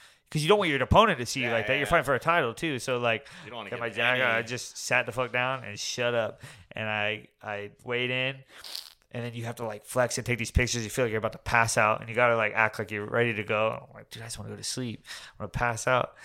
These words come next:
Speaker 1: I went, left there, um, and did two I V bags in, like, fifteen minutes.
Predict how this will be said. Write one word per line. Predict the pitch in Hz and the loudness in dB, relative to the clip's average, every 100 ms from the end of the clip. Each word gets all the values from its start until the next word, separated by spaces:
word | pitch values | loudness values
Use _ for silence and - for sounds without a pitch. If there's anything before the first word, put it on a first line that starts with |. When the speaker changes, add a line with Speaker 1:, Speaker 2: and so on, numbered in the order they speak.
| - - - | -20 -20 -8
Speaker 1:
I | - | -2
went, | 113 120 - - | 2 0 -2 0
left | 117 117 - | 4 4 6
there, | 120 120 117 - | 6 8 6 2
um, | 117 110 104 110 - | 4 4 4 -2 -10
and | 104 101 | -10 -6
did | 104 101 | -6 -6
two | - 127 123 | -4 0 4
I | 117 | 4
V | 110 107 | 2 -2
bags | 104 104 104 113 - - | -2 -2 -4 -6 -12 -10
in, | 107 | -8
like, | 101 - | -8 -10
fifteen | - 113 - 110 98 | -2 -2 -2 -6 -6
minutes. | 104 101 107 - | -6 -8 -14 -18